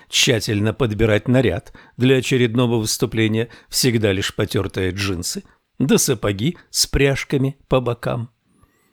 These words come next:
Впрочем, писать книги Тесс нравилось. Не возражала она и против выступлений перед публикой –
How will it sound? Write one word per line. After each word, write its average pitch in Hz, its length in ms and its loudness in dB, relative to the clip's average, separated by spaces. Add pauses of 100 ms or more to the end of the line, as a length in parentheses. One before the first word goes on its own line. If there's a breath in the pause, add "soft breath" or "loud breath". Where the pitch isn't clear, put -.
(120)
Впрочем, 214 500 2
писать 113 400 0
книги 110 280 0
Тесс 101 280 -2
нравилось. 98 580 0 (320 soft breath)
Не 165 200 6
возражала 135 800 2
она 90 180 0
и 95 80 0
против 170 500 0 (220 loud breath)
выступлений 123 800 2
перед 113 340 0
публикой – 214 540 2